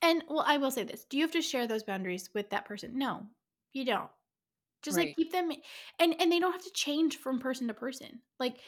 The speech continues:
Speaker 1: "Hey, I'm in this dating season of my life. I'm single. I'm trying to find somebody. I'm gonna set boundaries in my own head, how I can get through this with as, as little destruction of my <laughs> life as possible."
Speaker 2: Hey.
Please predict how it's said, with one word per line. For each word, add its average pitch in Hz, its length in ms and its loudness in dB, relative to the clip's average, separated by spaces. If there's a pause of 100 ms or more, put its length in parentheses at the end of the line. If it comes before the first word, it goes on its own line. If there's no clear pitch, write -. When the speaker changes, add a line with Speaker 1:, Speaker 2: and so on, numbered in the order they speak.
(320)
Speaker 1:
"Hey, 285 300 4
I'm 254 220 6
in 285 120 4
this 208 220 -2 (380)
dating 269 540 4
season 254 480 0
of 226 140 -4
my 226 180 0
life. 208 400 -2 (340)
I'm 190 140 -4
single. 262 460 2
I'm 208 200 -2
trying 202 580 -2
to 220 120 -8
find 214 240 -2
somebody. 208 380 0
I'm 254 200 4
gonna 320 180 6
set 262 180 -2
boundaries 220 480 -2 (320)
in 302 180 2
my 320 160 4
own 247 140 2
head, 208 320 -2 (320)
how 240 200 0
I 233 120 4
can 269 200 0
get 262 240 -4
through 208 220 -4
this 240 340 -2 (760)
with 240 220 0 (220)
as, - 320 -6 (240)
as 233 160 -6
little 302 600 0 (300)
destruction 247 720 -4
of 226 120 -4
my 226 180 0
<laughs> 240 80 8
life 262 140 8
as 285 160 8
possible." - 1120 0
Speaker 2:
Hey. 196 540 -4